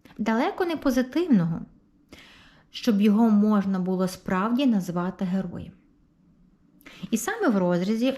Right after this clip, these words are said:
ось такого паралельного, поетапного розкриття моментів життя у читача плавно формується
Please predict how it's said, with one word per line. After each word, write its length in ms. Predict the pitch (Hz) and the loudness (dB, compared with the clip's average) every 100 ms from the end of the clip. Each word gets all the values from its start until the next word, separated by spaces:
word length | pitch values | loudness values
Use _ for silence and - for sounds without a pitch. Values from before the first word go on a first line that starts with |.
| - | 0
ось 260 | 311 339 | -2 -2
такого 560 | - 240 - 269 240 208 | -4 -4 0 0 2 0
паралельного, 960 | - 214 220 220 240 220 170 170 165 - | -2 -2 -2 -2 0 2 2 0 -4 -2
поетапного 760 | 214 208 208 269 330 269 190 | 0 0 -2 -8 -2 0 0
розкриття 600 | 185 185 - 190 - 254 | -2 -4 -4 -4 -2 0
моментів 580 | 269 196 175 226 277 214 | 2 2 0 -2 -2 -2
життя 580 | 190 180 - 160 147 233 - _ - - - - - | -4 -8 -8 -6 -2 -2 -4 _ -20 -20 -20 -18 -4
у 140 | 254 | 0
читача 580 | 254 240 254 247 - 339 392 - | 0 0 -4 -2 -2 -4 -4 -8
плавно 500 | 240 226 269 311 277 | -4 -2 -2 0 -2
формується 1200 | 254 - 214 202 202 233 247 214 - - 190 180 | -2 -2 0 4 4 4 2 0 -6 -4 -4 -4